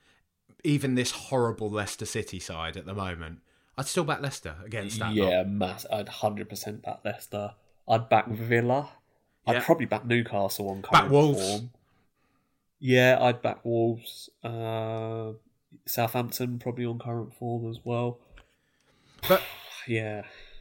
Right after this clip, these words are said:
Speaker 1: I don't know. There's
Speaker 2: How
Speaker 1: a
Speaker 2: did we get to, <laughs> I don't know how I got onto
Speaker 1: Well,
Speaker 2: this.
Speaker 1: I, I mean, yeah, it's just, it's, it's very interesting there, 'cause there is something about Pochettino. There's something about his, I'm obviously a, a, an advocate of Pochettino, but there's, I just,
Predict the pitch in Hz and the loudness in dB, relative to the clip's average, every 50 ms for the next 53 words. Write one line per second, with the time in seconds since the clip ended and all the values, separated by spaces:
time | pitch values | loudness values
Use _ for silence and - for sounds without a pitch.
0 | - - - - - - - - - _ _ 156 160 160 147 147 143 143 135 151 | -20 -20 -20 -20 -20 -20 -20 -20 -20 _ _ 2 4 4 6 6 6 6 6 2
1 | 127 117 175 170 175 170 170 185 156 - - - - - - - - - - - | 2 6 6 8 8 10 10 10 10 10 6 4 0 -10 -12 -12 -12 -12 -14 -14
2 | - - 147 117 110 101 98 95 95 98 - 104 - 85 202 196 285 277 269 269 | -2 0 2 2 2 0 0 -2 -2 -2 -2 -2 -4 -4 -4 2 2 2 4 4
3 | 254 247 214 220 240 - 220 226 233 240 - 190 240 240 233 214 220 - 254 - | 2 2 4 4 4 4 4 4 2 2 0 -2 2 4 4 4 4 2 -2 -2
4 | - 220 - - 214 196 180 - - 208 208 190 185 180 160 - 160 147 143 143 | -2 -8 -6 -4 -2 -2 -2 0 2 4 6 8 6 6 4 0 -2 -2 0 2
5 | 156 156 160 160 147 151 139 147 143 - - 151 139 - 175 170 170 165 - - | 2 2 2 2 -2 -4 -6 -8 -12 -4 -2 -2 0 2 4 2 2 2 0 -2
6 | - 139 139 127 127 120 123 123 120 120 117 - _ - - _ _ _ - 160 | -2 0 0 0 2 2 4 2 2 2 -2 -6 _ -20 -20 _ _ _ -2 -2
7 | - - - 160 147 143 143 143 - - 175 165 151 143 139 139 139 135 135 127 | -2 0 0 2 4 4 4 2 2 0 -2 0 0 2 4 4 6 4 4 2
8 | 117 120 131 127 127 123 113 - - - - - _ _ _ - - _ _ _ | 0 0 2 2 2 2 0 -2 -6 -8 -8 -10 _ _ _ -20 -20 _ _ _
9 | _ _ _ _ _ - - - - 202 196 190 180 180 170 139 147 139 - - | _ _ _ _ _ -16 -12 -8 -4 0 2 4 6 6 6 6 4 2 4 4
10 | 135 127 117 113 117 110 110 110 - - - - 135 123 117 120 113 - _ - | 4 4 4 4 2 2 0 -4 -8 -14 -14 -6 -4 -2 -2 -2 -4 -6 _ -8
11 | - 127 127 123 117 - - 120 - - 123 113 104 - - _ _ 156 - _ | -4 -2 0 0 0 -2 -6 -8 -4 -2 -2 -2 -2 -6 -10 _ _ -20 -14 _
12 | - 127 104 - - - 139 127 120 113 110 110 - 131 123 135 135 - - - | -6 -6 -4 -6 -8 -4 -2 -2 0 0 -2 -2 -4 -4 -4 -4 -4 -4 -8 -8
13 | - 147 143 139 190 180 - - | -6 -6 -2 -2 -2 -2 -2 -6